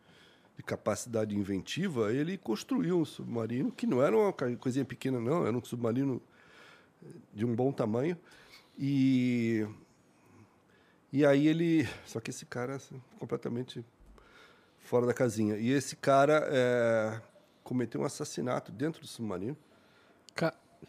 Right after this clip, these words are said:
Speaker 1: É, ele, ele convidou uma, uma repórter sueca pra andar no submarino.
Speaker 2: Hum.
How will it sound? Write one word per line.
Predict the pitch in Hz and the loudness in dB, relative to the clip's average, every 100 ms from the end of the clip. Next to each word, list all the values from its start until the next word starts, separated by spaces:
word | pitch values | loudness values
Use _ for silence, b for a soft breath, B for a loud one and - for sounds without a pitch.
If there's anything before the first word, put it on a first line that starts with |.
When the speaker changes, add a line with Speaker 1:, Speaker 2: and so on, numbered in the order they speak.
| - - | -20 -8
Speaker 1:
É, | 123 120 | -4 -2
ele, | 127 139 | 0 0
ele | 143 147 | 0 0
convidou | - 175 156 127 147 | 2 2 2 2 4
uma, | 135 120 110 - | 4 2 0 -6
uma | - 117 | -6 -4
repórter | 110 117 - 123 117 - | -4 -6 -2 -2 -2 -8
sueca | 92 - 110 117 120 - _ _ _ _ _ _ - | -14 -6 -2 -2 -2 -12 _ _ _ _ _ _ -4
pra | 117 | 0
andar | 120 117 | 2 2
no | 113 | 0
submarino. | 107 110 110 98 87 82 - _ _ _ - | -4 -6 -4 -4 -6 -10 -16 _ _ _ -8
Speaker 2:
Hum. | 90 82 | -6 -6